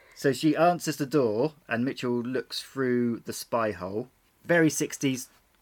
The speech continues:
All coppers sound like this in the sixties due to, in T V terms. They've got this kind of, like, colloquial London accent. "It's a murder hunt, madam. I suggest you stay inside if I were you," and he closes the door.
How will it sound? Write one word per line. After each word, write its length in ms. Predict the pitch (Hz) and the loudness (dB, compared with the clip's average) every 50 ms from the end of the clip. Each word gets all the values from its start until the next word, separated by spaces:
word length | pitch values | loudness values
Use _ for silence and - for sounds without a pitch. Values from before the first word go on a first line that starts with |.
| _ _ _ _ _ _ _ _ _ _ _ | _ _ _ _ _ _ _ _ _ _ _
All 260 | 190 185 185 196 190 | 4 6 6 6 6
coppers 420 | - - 180 - - 151 139 123 | 4 2 0 2 2 0 0 2
sound 260 | - 151 135 131 127 123 | 2 2 2 2 2 0
like 120 | 123 90 | 0 0
this 160 | 123 120 - - | -2 -4 -4 -4
in 60 | 123 | -4
the 60 | 117 | -4
sixties 440 | - - - - - - 120 110 - | -4 -4 -6 -6 -4 -4 -4 -4 -2
due 180 | - 143 131 120 | -2 -2 -2 -2
to, 160 | - 131 - - - - | -4 -6 -8 -10 -10 -6
in 180 | 135 131 120 117 | -4 -2 -2 -2
T 220 | - - 127 123 | -2 -2 -2 -2
V 160 | 117 120 113 | -2 -2 -4
terms. 560 | 101 - 107 95 95 101 110 117 117 - - - _ _ _ _ _ | -4 -6 -8 -8 -8 -8 -8 -8 -8 -10 -14 -18 _ _ _ _ _
They've 100 | 120 117 | -6 -4
got 140 | 156 143 104 | -2 -2 -2
this 200 | 123 127 - - _ _ - | -4 -6 -6 -8 _ _ -4
kind 220 | - 151 131 127 | -2 0 0 0
of, 140 | 131 120 120 | -2 -4 -2
like, 320 | 127 117 113 - - - - _ _ _ _ _ _ _ _ _ _ _ _ - | -2 -2 -2 -4 -8 -16 -20 _ _ _ _ _ _ _ _ _ _ _ _ -8
colloquial 640 | - 139 135 139 131 - - 135 127 123 120 120 | -2 0 2 2 0 0 -2 0 0 2 2 2
London 440 | 120 123 127 127 123 120 117 127 117 | 2 2 2 2 0 0 0 0 0
accent. 520 | - - - - - - 107 98 98 107 - _ _ _ _ _ _ _ - _ _ _ _ _ _ | 0 -2 -4 -6 -6 -6 -6 -6 -8 -10 -12 _ _ _ _ _ _ _ -20 _ _ _ _ _ _
"It's 220 | - - 113 - - | -6 -4 -4 -2 0
a 100 | 131 117 | 0 0
murder 340 | 127 143 165 175 170 143 117 | 2 4 4 4 4 2 0
hunt, 220 | 131 123 113 - | -2 -2 -2 -2
madam. 440 | 117 120 113 104 113 107 113 107 - - - | -2 -2 -2 -2 -2 -4 -6 -8 -10 -12 -10
I 100 | - 110 | -8 -8
suggest 600 | 95 - 117 101 151 139 147 - - _ _ - - - 92 90 - | -8 -10 -6 -4 -2 -2 -2 -6 -12 _ _ -20 -20 -20 -20 -20 -14
you 180 | 135 139 127 120 | -10 -8 -8 -8
stay 200 | - - 143 131 | -4 -2 0 0
inside 360 | 127 123 123 139 123 117 107 | 0 -2 -2 -2 -2 -2 -2
if 120 | 104 - 107 | -4 -6 -6
I 120 | 104 104 | -8 -6
were 60 | 98 | -8
you," 220 | 95 95 107 107 110 | -8 -6 -6 -6 -4
and 80 | 107 | -6
he 60 | 107 | -8
closes 400 | 104 - 120 117 113 107 110 113 | -8 -8 -6 -6 -6 -6 -8 -10
the 100 | - - 107 | -12 -12 -10
door. 360 | - 113 110 104 104 101 95 | -6 -6 -6 -4 -6 -8 -10